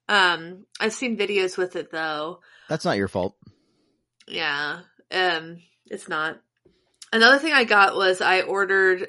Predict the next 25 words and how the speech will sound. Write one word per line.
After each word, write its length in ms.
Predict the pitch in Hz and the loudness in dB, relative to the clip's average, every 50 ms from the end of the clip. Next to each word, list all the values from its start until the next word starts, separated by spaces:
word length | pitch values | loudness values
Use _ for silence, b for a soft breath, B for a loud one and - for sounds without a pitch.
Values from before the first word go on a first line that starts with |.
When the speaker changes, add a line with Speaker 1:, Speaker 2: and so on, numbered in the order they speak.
| - | -8
Speaker 1:
um, 460 | - 175 170 165 160 156 160 160 165 - _ _ _ | -6 -6 -4 -4 -6 -6 -10 -16 -20 -20 _ _ _
the, 800 | - 170 180 185 170 170 165 160 160 160 156 156 165 180 170 - _ _ _ _ _ _ _ _ _ _ _ _ _ - _ _ | -14 -6 -4 -2 0 0 0 0 0 0 0 -2 -4 -6 -8 -14 _ _ _ _ _ _ _ _ _ _ _ _ _ -20 _ _
the, 380 | - 190 190 185 175 156 180 175 | -6 -2 -2 -2 -2 -2 -6 -6
the 400 | 185 196 180 170 170 156 - - - | -2 -2 0 0 0 -2 -4 -8 -6
Eau 160 | - 190 190 190 | -2 -2 -2 -2
Claire 300 | - 208 190 180 180 185 | -2 0 0 0 0 0
Thunder 440 | - - 180 180 175 180 185 180 | -4 -6 -8 -6 -4 -2 -2 -2
from 220 | 180 - 185 170 170 | -2 -6 -10 -12 -8
Dwarfcraft 480 | 170 170 170 170 - - 175 170 170 | -6 -6 -6 -6 -2 -2 -2 -2 -2
Devices, 840 | - 180 165 170 160 165 - - 220 214 220 226 233 226 - - - - - | -6 -8 -6 -4 -4 -4 -4 -4 -2 -2 -2 -2 -6 -10 -16 -16 -16 -10 -8
um, 460 | - 175 165 160 160 165 170 170 175 _ _ - | -6 -4 -4 -4 -6 -8 -12 -16 -18 _ _ -4
the, 200 | 190 185 185 - _ | -2 -2 -2 -4 _
the 80 | - 185 | -6 -4
Boris 480 | 180 185 180 170 170 170 180 - - | -2 -2 0 0 0 0 -2 -4 -8
Evil 680 | - 160 165 170 170 185 185 196 202 208 214 220 233 233 _ _ | -10 -8 -8 -4 -2 0 0 2 0 0 -2 -4 -8 -12 _ _
edition, 480 | - 208 196 214 214 - - 254 254 254 | -6 -2 0 0 0 0 -4 -8 -8 -10
so 200 | 240 - 208 185 | -10 -8 -8 -6
it 80 | - | -6
Speaker 2:
Yeah. 340 | 160 190 190 143 110 101 92 | -4 -2 0 2 2 2 0
Speaker 1:
has 120 | 87 85 85 85 82 - _ _ _ _ _ _ _ _ _ _ _ _ _ | -2 -4 -8 -10 -14 -18 _ _ _ _ _ _ _ _ _ _ _ _ _
a 80 | - 196 | -4 -2
little, 480 | 196 196 185 180 185 180 180 180 180 170 | 2 4 4 4 4 2 0 -2 -2 -2
um, 360 | 165 165 165 165 170 180 185 _ _ _ _ _ _ _ _ | -2 -4 -4 -6 -10 -14 -20 _ _ _ _ _ _ _ _
bat 280 | 180 170 170 170 - - - | 2 4 4 4 2 0 -4
rabbit 480 | 180 165 156 156 156 160 156 143 - | -4 -4 -2 -2 -4 -4 -6 -6 -8